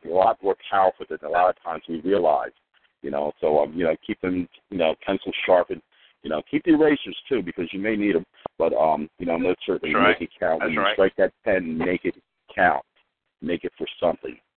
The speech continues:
Speaker 1: you know. Make it for something.
Speaker 2: Hey, thank you, Uncle Bill, man. That, that's, hey, that's some powerful statements right there, man. We, I, you know, it's good to hear you, man. You know, I feel like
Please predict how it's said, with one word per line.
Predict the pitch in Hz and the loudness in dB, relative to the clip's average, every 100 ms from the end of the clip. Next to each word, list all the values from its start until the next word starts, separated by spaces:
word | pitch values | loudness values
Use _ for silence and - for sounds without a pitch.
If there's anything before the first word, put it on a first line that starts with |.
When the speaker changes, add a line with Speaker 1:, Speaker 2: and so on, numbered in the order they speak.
| _ _ _ - | _ _ _ -10
Speaker 1:
you | 65 | -6
know. | 69 71 _ _ _ _ | -6 -10 _ _ _ _
Make | - 78 | -8 -8
it | - | -10
for | _ - | _ -4
something. | - | 2
Speaker 2:
Hey, | 107 - | 2 2
thank | 135 120 | -2 -2
you, | 120 | -4
Uncle | 110 110 101 | -6 -8 -8
Bill, | 110 113 110 | -2 0 0
man. | 113 117 117 | 2 4 4
That, | 117 127 110 | 4 2 0
that's, | 113 - 104 | -6 -6 -4
hey, | 101 85 | -2 -2
that's | 98 110 | -4 -4
some | 104 92 | -6 2
powerful | 107 98 - 87 | 4 4 2 -12
statements | _ 107 95 87 - | _ -6 -6 -12 -8
right | 87 82 - | -6 -6 -8
there, | 80 | -8
man. | 80 82 85 | -8 -8 -10
We, | 92 - 87 | -12 -10 -8
I, | 85 _ _ _ _ _ - | -8 _ _ _ _ _ 0
you | 139 | 6
know, | 127 | 6
it's | 135 180 151 | 6 2 2
good | 160 147 | 2 2
to | 123 | -2
hear | 143 143 | -8 -8
you, | 127 113 | -10 -16
man. | 101 104 104 104 104 | -20 -14 -12 -12 -14
You | 101 117 | -14 -6
know, | 107 | 2
I | 113 143 | 4 4
feel | 156 147 | 2 2
like | 143 131 | 4 2